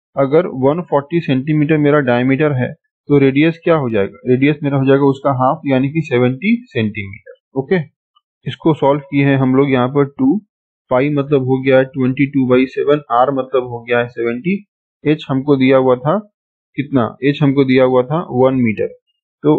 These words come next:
one meter को हम लोग लिख लिए हैं यहाँ पर hundred centimeter में, ठीक है।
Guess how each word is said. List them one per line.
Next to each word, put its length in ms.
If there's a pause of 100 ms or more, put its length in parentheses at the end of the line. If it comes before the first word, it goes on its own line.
(160)
one 260
meter 280
को 120
हम 180
लोग 100
लिख 200
लिए 220
हैं 120
यहाँ 240
पर 220
hundred 420 (100)
centimeter 720
में, 100
ठीक 420
है। 80